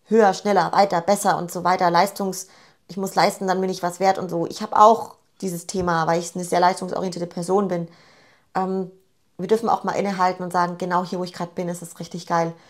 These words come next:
Und da dürfen wir dann auch richtig lang bleiben und das richtig enjoyen und genießen.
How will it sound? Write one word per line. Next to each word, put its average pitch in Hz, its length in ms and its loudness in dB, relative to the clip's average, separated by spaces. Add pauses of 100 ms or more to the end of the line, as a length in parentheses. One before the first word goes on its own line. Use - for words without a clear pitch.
(220)
Und 170 80 -8
da 180 40 -4
dürfen 170 240 -6
wir 185 120 4
dann 175 120 -2
auch - 220 -6
richtig 185 240 -6
lang 175 200 -4
bleiben 175 340 0
und 165 180 -8
das 170 200 -10
richtig - 380 -8 (100)
enjoyen 175 580 0
und 170 100 -6
genießen. 175 580 -8